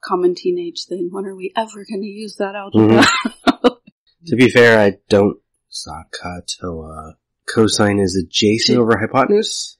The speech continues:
Speaker 1: I don't know, and I, the fact that I even said algebra is kind of funny, 'cause cosine is a geometry term, not an algebra term,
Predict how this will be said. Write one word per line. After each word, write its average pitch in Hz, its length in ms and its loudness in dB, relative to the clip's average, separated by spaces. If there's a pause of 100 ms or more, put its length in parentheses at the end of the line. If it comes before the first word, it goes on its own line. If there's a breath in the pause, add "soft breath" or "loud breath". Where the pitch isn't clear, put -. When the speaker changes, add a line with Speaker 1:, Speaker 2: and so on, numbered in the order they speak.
(300)
Speaker 1:
I 185 160 4
don't 190 320 2
know, 180 240 0
and 180 280 4
I, - 120 -6
the 175 120 -2
fact 180 280 -2
that 180 100 -4
I 170 60 0
even 170 240 0
said 165 180 -4
algebra 160 380 0
is 165 80 -6
kind 170 200 -2
of 165 80 -6
funny, 165 300 0
'cause 175 160 -8
cosine 170 520 -2
is 165 180 -6
a 151 340 -4 (340)
geometry 165 600 0
term, 180 320 -4
not 160 200 -2
an 165 140 -2
algebra 170 420 -2
term, 160 380 -2